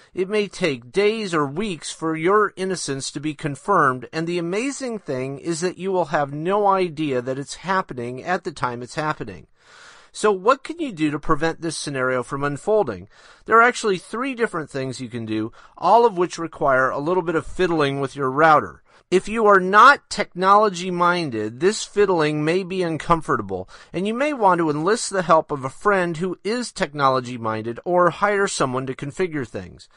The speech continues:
The basic idea is that your Wi-Fi router has a way to manipulate its settings.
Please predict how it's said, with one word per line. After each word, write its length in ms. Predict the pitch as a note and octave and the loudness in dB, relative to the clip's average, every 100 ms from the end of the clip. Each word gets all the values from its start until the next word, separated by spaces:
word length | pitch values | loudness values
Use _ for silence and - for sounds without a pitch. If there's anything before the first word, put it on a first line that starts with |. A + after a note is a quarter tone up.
| - - - _ | -20 -20 -20 _
The 100 | F#3 | -6
basic 420 | F#3 C4+ D#4 E4+ B3 | 0 0 2 0 2
idea 500 | G#3+ F3+ D#3+ C#3 C3+ | 2 2 0 0 0
is 260 | D#3+ D3+ | -4 -4
that 160 | F3 D#3 | -6 0
your 180 | F3+ F3 | 0 2
Wi-Fi 600 | D#3+ F#3+ B3+ - G#3 G3+ | 4 2 2 4 4 4
router 440 | E3 D3 C#3 B2+ | 2 2 2 0
has 320 | C3+ G#3+ A#3 | 0 0 0
a 60 | A3+ | -2
way 320 | D3 B2+ B2 | -2 0 0
to 100 | C3 | -4
manipulate 580 | C3+ C#3+ D3+ D#3+ C#3 B2+ | -4 -4 -4 -2 -2 -2
its 160 | B2 - | -6 -8
settings. 640 | - E3+ G#2 D#2 - | -2 -2 -2 -12 -20